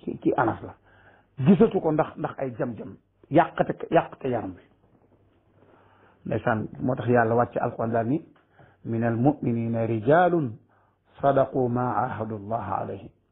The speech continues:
fa minhum man qada nahbahu", comme Anas,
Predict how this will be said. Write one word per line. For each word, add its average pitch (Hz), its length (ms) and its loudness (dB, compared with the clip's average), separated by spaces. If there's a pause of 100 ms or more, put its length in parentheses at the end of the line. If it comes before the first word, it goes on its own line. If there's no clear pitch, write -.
(680)
fa 156 180 2
minhum 185 420 6 (220)
man 131 280 -4
qada 123 340 0
nahbahu", 123 460 -2
comme - 260 -8
Anas, 117 200 -2